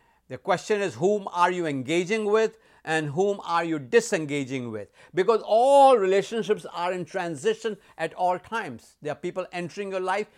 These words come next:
people exiting your life, people moving from this stage in your life to that stage in your life. Because see, your relationships will guide you wherever you are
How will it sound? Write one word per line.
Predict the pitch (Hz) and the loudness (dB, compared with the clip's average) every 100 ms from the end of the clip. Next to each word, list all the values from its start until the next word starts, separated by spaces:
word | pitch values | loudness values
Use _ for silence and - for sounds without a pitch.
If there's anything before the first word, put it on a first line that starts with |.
| _ | _
people | 170 165 170 - | -6 -2 -4 -4
exiting | 185 139 190 196 | -6 -6 -4 -4
your | 185 | -4
life, | 175 175 196 196 | -4 -2 -4 -4
people | 190 180 170 | -8 -6 -6
moving | 165 190 | -4 -4
from | 170 139 | -4 -6
this | 117 190 | -6 -8
stage | - 190 185 | -6 -4 -4
in | 180 | -6
your | 170 | -6
life | 175 208 - _ - | -4 -4 -6 _ -10
to | |
that | 135 107 190 190 | -8 -2 -2 -4
stage | - 190 | -4 -4
in | 175 | -2
your | 165 | -2
life. | 160 180 208 _ _ _ | -2 -2 -4 _ _ _
Because | 214 247 240 | 2 2 2
see, | 269 | 2
your | 247 185 | 2 2
relationships | 170 170 247 - 254 - 226 202 | -2 0 0 0 -12 -8 -10 -6
will | 160 | -8
guide | 117 156 190 202 | 0 0 2 -2
you | 165 156 160 247 226 _ _ _ _ _ _ | -6 -4 -4 -6 -12 _ _ _ _ _ _
wherever | 135 170 185 190 185 208 | 0 2 2 0 0 0
you | 185 175 | 0 0
are | 170 170 190 185 | 2 2 2 0